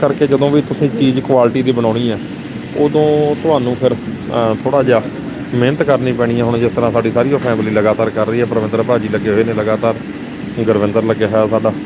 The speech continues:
ਲਗਾਤਾਰ ਮਿਹਨਤ ਕਰ ਰਹੇ ਨੇ ਸਾਰੇ, ਡੱਬੇ ਪੈਕ ਕਰ ਰਹੇ ਆ ਪ੍ਰੋਪਰ, ਪੂਰੇ ਸਤਿਕਾਰ ਦੇ ਨਾਲ। ਅਸੀਂ ਇਹ ਸਾਰੇ ਆਪਣੇ ਪਰਿਵਾਰਕ ਮੈਂਬਰਾਂ ਨੂੰ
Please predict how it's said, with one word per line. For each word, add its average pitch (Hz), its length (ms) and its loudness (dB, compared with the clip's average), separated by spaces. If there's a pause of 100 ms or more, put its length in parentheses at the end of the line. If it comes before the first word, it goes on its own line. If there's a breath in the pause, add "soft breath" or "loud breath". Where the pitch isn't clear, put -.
ਲਗਾਤਾਰ 104 340 0
ਮਿਹਨਤ 107 280 -2
ਕਰ 110 200 0
ਰਹੇ 117 120 0
ਨੇ 117 120 -2
ਸਾਰੇ, 110 240 0 (1040)
ਡੱਬੇ 104 240 2
ਪੈਕ 104 320 2
ਕਰ 107 120 4
ਰਹੇ 110 180 0
ਆ 107 60 0
ਪ੍ਰੋਪਰ, 104 420 0
ਪੂਰੇ 104 300 -2
ਸਤਿਕਾਰ 101 500 0
ਦੇ 107 120 0
ਨਾਲ। 104 200 2
ਅਸੀਂ 107 180 -2
ਇਹ 107 120 -2
ਸਾਰੇ 120 200 4
ਆਪਣੇ 117 260 0
ਪਰਿਵਾਰਕ 104 460 0
ਮੈਂਬਰਾਂ 104 420 0
ਨੂੰ 104 160 -2